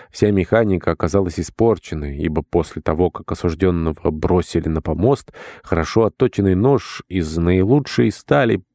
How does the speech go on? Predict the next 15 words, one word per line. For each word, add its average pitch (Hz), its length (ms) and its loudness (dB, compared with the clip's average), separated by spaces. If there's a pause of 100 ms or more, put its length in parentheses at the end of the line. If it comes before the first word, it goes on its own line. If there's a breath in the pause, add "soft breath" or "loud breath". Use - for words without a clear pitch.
падал 113 360 2
раз 117 380 -2
двадцать 110 420 -2
подряд, 110 360 0
но 101 100 2
даже 95 260 2
не 98 140 2
поцарапал 95 720 0
преступнику 87 680 -4
кожу 80 460 0
на 78 100 -2
шее. - 380 -4 (1080 soft breath)
«Рисуете 113 640 0
себе 82 360 0
картину?» 87 500 -2